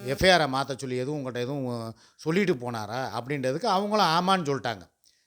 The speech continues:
"ஆமாங்க, பிரச்சனை நடந்திருக்கு, அவங்க வீட்ல நடந்திருக்கு" அப்படிங்கும்போது, அவங்க ம-, ஒய்ஃப் இருந்திருக்காங்க அப்படிங்கும்போது, கம்ப்ளைண்ட் கொடுக்கறதுக்கு அவங்க குடும்ப தலைவனை அவர்கிட்ட கேட்டோம். அவரும் சரின்னு சொல்லிட்டாரு.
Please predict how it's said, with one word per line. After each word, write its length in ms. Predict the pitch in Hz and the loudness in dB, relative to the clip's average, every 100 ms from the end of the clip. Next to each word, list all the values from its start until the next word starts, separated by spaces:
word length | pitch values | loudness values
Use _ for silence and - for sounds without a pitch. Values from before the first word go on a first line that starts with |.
| _ | _
"ஆமாங்க, 380 | 139 208 214 208 | -2 0 2 2
பிரச்சனை 400 | - 180 - 208 175 | 0 -2 -2 -2 0
நடந்திருக்கு, 440 | 151 143 139 151 | -2 0 -4 0
அவங்க 240 | 208 170 | 0 0
வீட்ல 280 | 156 180 165 | -2 -2 -4
நடந்திருக்கு" 540 | 143 127 120 117 151 208 175 - _ _ 131 | -4 -6 -8 -6 -4 -4 -4 -12 _ _ 0
அப்படிங்கும்போது, 520 | 151 190 165 175 226 | 2 2 2 2 2
அவங்க 180 | 196 175 | 2 0
ம-, 320 | 151 143 135 - _ _ | 0 0 0 -6 _ _
ஒய்ஃப் 260 | 165 226 220 | 4 4 2
இருந்திருக்காங்க 580 | 180 151 143 127 120 143 196 143 - | -2 0 -2 -4 -2 0 0 -2 -6
அப்படிங்கும்போது, 440 | 131 170 160 202 202 | -6 -4 -4 -4 -4
கம்ப்ளைண்ட் 360 | 165 202 185 | -2 -2 -2
கொடுக்கறதுக்கு 420 | 165 151 160 220 | -4 0 0 0
அவங்க 160 | 202 143 | -2 -2
குடும்ப 260 | 175 196 180 | -6 -4 -2
தலைவனை 360 | 165 156 185 | 0 0 0
அவர்கிட்ட 260 | 160 131 139 | 0 -2 -4
கேட்டோம். 420 | 151 151 165 220 233 - - | -2 -2 -2 -4 -6 -18 -4
அவரும் 420 | 135 170 214 214 | 2 4 4 4
சரின்னு 320 | 180 220 208 | 2 2 0
சொல்லிட்டாரு. 480 | 170 131 143 139 202 | -2 -2 0 2 2